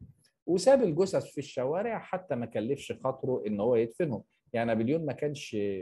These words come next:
كيوت يعني، هو نابليون برضو كان زي النيلة يعني. آه، فقتل الناس وسابهم ومشي، ودخل على عكا. راح عكا هناك، فضل محاصرها شهور وشهور شهور.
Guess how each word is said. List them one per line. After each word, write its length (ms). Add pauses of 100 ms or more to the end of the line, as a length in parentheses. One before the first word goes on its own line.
(240)
كيوت 360
يعني، 440 (360)
هو 80
نابليون 400
برضو 240
كان 340 (160)
زي 240
النيلة 340
يعني. 240 (540)
آه، 520
فقتل 640
الناس 580
وسابهم 720
ومشي، 400
ودخل 400
على 440
عكا. 420 (580)
راح 260
عكا 340
هناك، 360
فضل 320
محاصرها 580
شهور 500
وشهور 520
شهور. 520